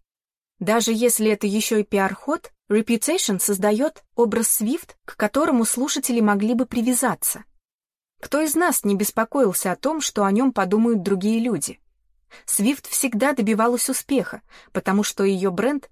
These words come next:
основан как на страхах, так и на победах,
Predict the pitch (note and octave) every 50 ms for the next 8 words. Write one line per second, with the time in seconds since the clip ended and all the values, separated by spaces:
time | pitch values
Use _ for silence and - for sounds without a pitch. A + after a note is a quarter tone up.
0 | _ _ - F3 - - A3+ A3+ A3 G#3 G3+ F#3+ - F#3+ F3+ - - F#3+ F3+ -
1 | - - - A3+ C#4+ D#4+ - - - - - _ _ _ _ _ A3+ B3 - -
2 | A#3+ A#3+ A#3 - B3 B3 A3+ C#4+ D4 A#3 D#3 C#3 - -